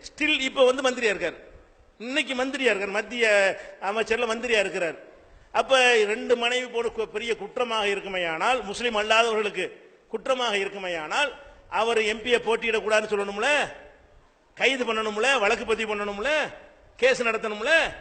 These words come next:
இல்ல. அப்ப என்னன்னு கேட்டா, திருநாவுக்கரசு இருந்தாரு, இருக்காரு, இப்பவும் இருக்காரு, முந்தி கப்பல் போக்குவரத்து மந்திரியா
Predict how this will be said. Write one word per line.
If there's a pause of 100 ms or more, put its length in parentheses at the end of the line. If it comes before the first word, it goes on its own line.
(140)
இல்ல. (920)
அப்ப (140)
என்னன்னு
கேட்டா, (360)
திருநாவுக்கரசு
இருந்தாரு, (800)
இருக்காரு,
இப்பவும்
இருக்காரு, (220)
முந்தி (100)
கப்பல்
போக்குவரத்து
மந்திரியா